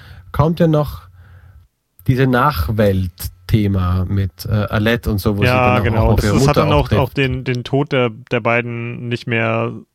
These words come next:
Speaker 2: so tragisch gemacht hat für mich, weil, äh,
Speaker 1: Hm.
Speaker 2: es, es scheint hier wirklich einen, im Gegensatz zu, zu unserer Welt scheint es hier definitives Afterlife zu geben. Und da, äh, sieht man zum einen das erste Mal, äh, die Frau von Rook auch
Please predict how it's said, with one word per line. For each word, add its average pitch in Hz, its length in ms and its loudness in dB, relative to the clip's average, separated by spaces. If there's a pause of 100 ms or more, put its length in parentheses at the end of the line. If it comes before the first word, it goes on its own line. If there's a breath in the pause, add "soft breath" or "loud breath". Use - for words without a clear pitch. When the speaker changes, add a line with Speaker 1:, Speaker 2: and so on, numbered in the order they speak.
(440)
Speaker 2:
so 135 180 -6
tragisch 113 440 -2
gemacht 110 300 -6
hat 113 120 -2
für 110 120 -8
mich, 107 260 -6 (400 loud breath)
weil, 117 460 2
äh, 123 40 6
Speaker 1:
Hm. 131 300 2
Speaker 2:
es, - 160 -4
es 156 140 -4
scheint 151 260 0
hier 143 140 0
wirklich 156 300 0
einen, 127 680 -2
im 123 220 -4
Gegensatz 123 560 -2
zu, 113 460 0 (460 loud breath)
zu 127 180 -2
unserer 143 300 2
Welt 127 220 2
scheint 123 180 0
es 123 100 -6
hier 117 160 0
definitives 135 840 0
Afterlife 120 560 -2
zu - 120 -6
geben. 123 420 0 (460 loud breath)
Und 123 420 2
da, 120 760 2
äh, 113 80 -4
sieht 127 140 -2
man 131 120 2
zum 120 140 -6
einen 127 220 0
das 165 100 0
erste 131 300 -2
Mal, 120 380 2
äh, 117 160 0
die 110 100 -4
Frau 117 240 0
von 165 180 0
Rook 175 220 0
auch 196 280 -2